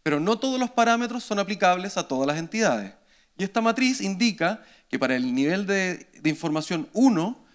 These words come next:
se necesitan, son aplicables estos tipos de información con estos parámetros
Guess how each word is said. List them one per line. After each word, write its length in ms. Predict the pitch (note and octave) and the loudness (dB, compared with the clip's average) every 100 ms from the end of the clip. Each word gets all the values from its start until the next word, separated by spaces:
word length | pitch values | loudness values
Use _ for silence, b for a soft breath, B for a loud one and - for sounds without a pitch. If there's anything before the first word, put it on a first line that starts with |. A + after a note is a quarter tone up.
| b b b | b b b
se 80 | F3+ | -4
necesitan, 720 | F3 F3+ - A#3+ F3+ E3+ A3+ - | -2 -2 0 -2 0 -2 -4 -10
son 180 | - E3 | -6 -4
aplicables 760 | E3 F3 F3 C3+ A2 - - _ _ _ _ _ - | -2 4 4 4 -2 -10 -18 _ _ _ _ _ 2
estos 680 | A3 B3+ - B3+ C4 - - _ _ | 2 2 -4 -4 -4 -8 -20 _ _
tipos 220 | A3+ G#3+ A3 | -2 0 0
de 80 | |
información 680 | A3+ A#3 A#3 A#3 C4+ B3+ D4 _ _ _ - | 0 0 0 -2 -4 -4 -8 _ _ _ -8
con 160 | B2+ | -2
estos 240 | F3 - G#3+ | -2 -4 -2
parámetros 760 | B3 C#4 A#3 E3+ A#3+ C#4+ - | 2 2 2 -2 -6 -8 -16